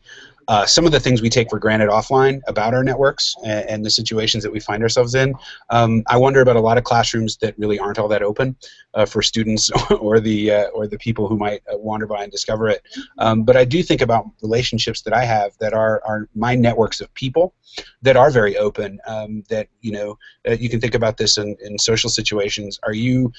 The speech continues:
the type of guy who goes to, to dinner with eight or ten folks who would invite the people at the next table to join you? Uh, or are you the type of person that goes to the private room and sits alone. Um, the, the, the, the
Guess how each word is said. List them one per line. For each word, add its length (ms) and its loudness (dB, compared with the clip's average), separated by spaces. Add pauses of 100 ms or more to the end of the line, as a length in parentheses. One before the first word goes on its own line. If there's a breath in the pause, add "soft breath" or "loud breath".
(140 soft breath)
the 60 -2
type 220 2
of 60 -2
guy 180 6
who 60 4
goes 280 -4
to, 260 -4
to 120 -4
dinner 240 -4
with 160 -6
eight 140 -4
or 80 -6
ten 180 -2
folks 320 -4
who 300 -2 (260 loud breath)
would 220 4
invite 380 2
the 60 -2
people 300 0
at 80 0
the 80 -4
next 240 -2
table 300 -2
to 100 -6
join 300 -2
you? 180 -4 (380 loud breath)
Uh, 180 2
or 120 4
are 20 4
you 180 4
the 80 4
type 220 0
of 80 -6
person 300 0
that 120 -2
goes 220 0
to 120 -2
the 80 0
private 360 0
room 300 -2
and 100 -6
sits 240 -2
alone. 580 -2
Um, 360 -8 (500 loud breath)
the, 280 0
the, 280 -2 (140)
the, 360 0 (180)
the 320 2